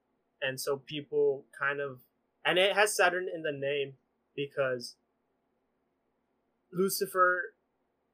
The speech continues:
has a higher octave of Saturn, uh, parentheses, Satan representing its lower octave, is the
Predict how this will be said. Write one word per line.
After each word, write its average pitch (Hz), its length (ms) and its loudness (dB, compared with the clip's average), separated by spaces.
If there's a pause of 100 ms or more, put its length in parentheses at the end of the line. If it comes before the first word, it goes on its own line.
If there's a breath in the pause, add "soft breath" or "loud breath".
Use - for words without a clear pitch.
(120)
has 151 180 -6
a 143 80 -2
higher 175 400 -2
octave 151 380 -2
of 135 160 -2
Saturn, 131 680 0 (1200)
uh, 143 120 -12
parentheses, 165 600 -4
Satan 143 300 -2
representing 135 560 -2
its 127 200 -8
lower 135 320 0
octave, 123 420 -4
is 127 120 -12
the 123 80 -8